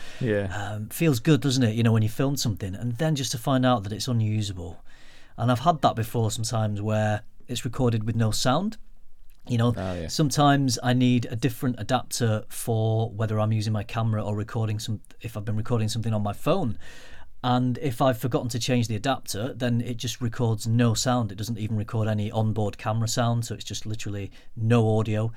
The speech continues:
Speaker 2: So you gotta re-record. Um, I, uh, I, I, I mean, I'm just talking about things that go wrong here. I, I, should we, should we continue with this? Do you
Speaker 1: <laughs> This could take a while, yeah. It's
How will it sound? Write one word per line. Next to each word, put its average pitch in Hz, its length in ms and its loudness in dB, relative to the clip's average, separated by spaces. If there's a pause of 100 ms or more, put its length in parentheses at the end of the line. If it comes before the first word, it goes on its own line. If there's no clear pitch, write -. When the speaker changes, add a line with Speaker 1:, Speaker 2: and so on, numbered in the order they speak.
(100)
Speaker 2:
So - 180 -6
you 101 60 -4
gotta 107 120 0
re-record. 110 760 2 (640)
Um, 101 640 -6 (100)
I, 107 520 2
uh, 110 560 2
I, 120 160 -2
I, - 300 -4
I 127 40 2
mean, 143 160 6
I'm 147 140 4
just - 160 -2
talking 151 180 2
about 131 180 4
things 131 220 2
that 127 80 -4
go 131 140 2
wrong 139 260 4
here. 98 180 -4
I, 110 300 2
I, 131 140 0
should 139 160 -2
we, 135 280 0
should - 180 -2
we 131 60 0
continue 151 460 0
with 190 140 -2
this? 208 180 -2
Do - 120 4
you 170 40 4
Speaker 1:
<laughs> 156 240 4
This 160 480 6
could 147 160 2
take 147 200 6
a 131 40 2
while, 113 320 8
yeah. 101 200 6 (480)
It's - 500 -2